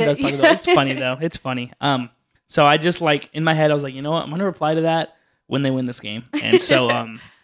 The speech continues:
Speaker 1: they won the game, and I texted Dustin in all caps and said, "How about them Niners?"
Speaker 2: <laughs>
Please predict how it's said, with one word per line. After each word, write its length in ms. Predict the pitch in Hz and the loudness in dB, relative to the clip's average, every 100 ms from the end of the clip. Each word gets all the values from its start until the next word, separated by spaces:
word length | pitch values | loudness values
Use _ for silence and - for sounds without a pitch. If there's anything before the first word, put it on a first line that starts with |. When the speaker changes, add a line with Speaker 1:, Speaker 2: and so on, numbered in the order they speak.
| _ | _
Speaker 1:
they 120 | 135 | 2
won 200 | 156 170 | 4 4
the 80 | 190 | 2
game, 360 | 160 143 143 139 - | -2 -4 -4 -8 -14
and 100 | 131 | -8
I 120 | 127 | -8
texted 320 | - 143 147 | -6 -6 -6
Dustin 400 | 143 135 135 131 | -6 -6 -8 -10
in 180 | 110 127 | -8 -6
all 160 | 139 151 | -4 -4
caps 320 | - 143 - | -2 -4 -6
and 100 | 131 | -14
said, 220 | - 127 _ _ _ | -12 -14 _ _ _
"How 120 | 127 | 0
about 220 | 131 120 | 0 -2
them 100 | 120 | -6
Niners?" 340 | 123 107 104 | -12 -12 -14
Speaker 2:
<laughs> 40 | 117 | -10